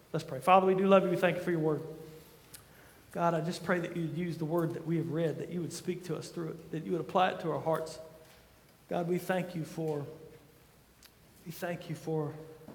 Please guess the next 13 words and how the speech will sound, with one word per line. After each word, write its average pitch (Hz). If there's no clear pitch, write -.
our 170
high 165
priest, -
Jesus. 160
We 175
come 175
to 165
you 165
thanking 165
you 147
for 151
your 175
intercession, 160